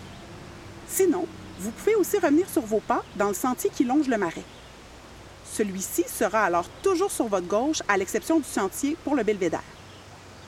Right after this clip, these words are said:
Vous restez dans la forêt et ça vous prendra environ une heure pour revenir au point de départ sur la rue des Grives.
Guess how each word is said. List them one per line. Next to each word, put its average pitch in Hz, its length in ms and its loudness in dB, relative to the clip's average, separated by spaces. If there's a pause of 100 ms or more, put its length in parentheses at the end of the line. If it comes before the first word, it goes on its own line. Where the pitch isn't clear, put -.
(500)
Vous 196 80 0
restez 233 240 2
dans 311 120 4
la 190 100 0
forêt 180 380 -2 (320)
et 427 80 4
ça 269 120 2
vous 196 120 -2
prendra 180 520 0
environ 262 480 2
une 320 160 6
heure 214 280 -2 (100)
pour 185 180 0
revenir 311 360 4
au 214 60 4
point 254 180 0
de 254 60 2
départ 196 540 -2
sur - 320 -4
la 208 140 2
rue 294 160 0
des 220 140 0
Grives. 311 200 -10